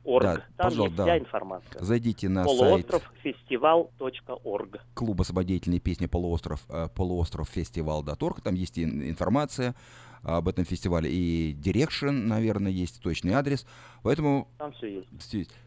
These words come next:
Speaker 2: Григорий, ещё раз спасибо, до встречи на фестивале. Ну, давайте, поскольку
Speaker 1: Спасибо,
Speaker 2: вы,
Speaker 1: Юрий,
Speaker 2: а,
Speaker 1: до
Speaker 2: об,
Speaker 1: встречи.
Speaker 2: да, упомянули, а, м, об Алексее Иващенко, кстати, который будет у вас, э,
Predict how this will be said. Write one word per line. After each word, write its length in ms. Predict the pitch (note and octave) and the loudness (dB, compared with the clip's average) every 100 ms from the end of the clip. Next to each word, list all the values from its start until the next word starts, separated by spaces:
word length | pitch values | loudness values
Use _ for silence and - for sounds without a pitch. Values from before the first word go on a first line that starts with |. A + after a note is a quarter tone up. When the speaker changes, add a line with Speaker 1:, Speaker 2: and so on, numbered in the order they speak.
| - | -8
Speaker 2:
Григорий, 220 | A#2+ A2+ | -4 -2
ещё 160 | D3+ D#3 | 2 2
раз 100 | C#3 | 4
спасибо, 340 | C#3+ C#3 C#3+ | 2 4 4
до 120 | C3 | 4
встречи 260 | C3+ C3+ B2+ | 4 2 2
на 100 | B2+ | 2
фестивале. 480 | B2 B2 C#3 C#3+ B2+ | 2 0 2 4 4
Ну, 120 | C3 | 4
давайте, 260 | C#3 D#3+ D3 | 4 4 4
поскольку 380 | C3+ G3 E3 D3+ | 4 6 6 6
Speaker 1:
Спасибо, 120 | G#3+ | 8
Speaker 2:
вы, 80 | G3+ | 8
Speaker 1:
Юрий, 320 | F#3 D3+ G#2+ | 8 8 6
Speaker 2:
а, 240 | A2 A2 | 6 6
Speaker 1:
до 80 | C3+ | 6
Speaker 2:
об, 60 | D3+ | 6
Speaker 1:
встречи. 280 | C3+ B2 A#2 | 6 2 6
Speaker 2:
да, 120 | C3 | 6
упомянули, 560 | B2 D3 D#3 D3+ C3+ C3 | 8 6 6 6 6 6
а, 360 | B2 A#2+ A#2 | 8 8 6
м, 340 | G#2+ A2 D#2+ G#2 | 4 0 -2 -2
об 240 | G#2+ G2+ | 0 0
Алексее 840 | A2+ A#2 - C3 B2 A2+ A2 - | 0 -2 -4 -2 0 0 0 0
Иващенко, 800 | A#2 D#3 F#3+ F3+ - F2 F2 D#2+ | -2 0 0 0 -2 -2 -2 -2
кстати, 320 | - - G#2 G#2 | -4 -2 -2 0
который 340 | A2 A#2+ A2 | -4 -2 -2
будет 240 | G#2 A2 | 0 -2
у 60 | A2 | 2
вас, 300 | G#2+ G2+ - | 2 0 -2
э, 100 | E2 | -8